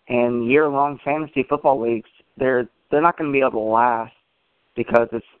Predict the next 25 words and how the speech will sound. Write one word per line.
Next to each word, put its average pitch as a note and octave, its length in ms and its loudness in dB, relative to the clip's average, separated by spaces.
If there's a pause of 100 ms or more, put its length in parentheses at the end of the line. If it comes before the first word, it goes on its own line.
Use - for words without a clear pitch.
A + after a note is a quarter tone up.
it's - 160 -10
not C3+ 220 2
enough B2+ 340 -2
of A#2 160 -2
a G#2+ 80 -6
hit - 400 -2 (440)
for A#2 120 -2
these G#2+ 160 -2 (100)
people. G#2 260 -4 (1300)
Not B2+ 160 4
necessarily B2 480 0
a A2+ 40 -4
bad A#2 320 0
thing, C3 220 -6 (180)
but A#2 220 2
you B2 160 -2
have A#2+ 360 2 (100)
every C3 320 -4
week C3+ 380 -2 (600)
where A2 480 2 (320)
you C3 160 0
can D3+ 180 0
even, B2+ 220 -2 (640)
you A#2 100 -6
can A2 160 -4